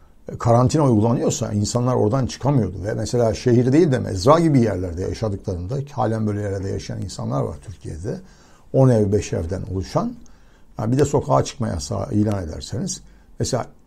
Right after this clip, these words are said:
iki yaşlı anne babasıyla, yani anne babasıyla, iki, iki anne baba değil de, yani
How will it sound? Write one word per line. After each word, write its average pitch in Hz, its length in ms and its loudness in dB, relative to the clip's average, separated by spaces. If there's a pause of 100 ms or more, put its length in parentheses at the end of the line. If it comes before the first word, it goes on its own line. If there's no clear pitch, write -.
iki - 260 0
yaşlı 120 800 0
anne 107 260 0
babasıyla, 104 640 0 (200)
yani 92 300 -8
anne 117 240 0
babasıyla, 90 460 -4 (180)
iki, - 140 -12
iki - 320 -12
anne 95 220 -6
baba 95 240 -2
değil 123 200 -4
de, 95 140 -8 (560)
yani - 180 -6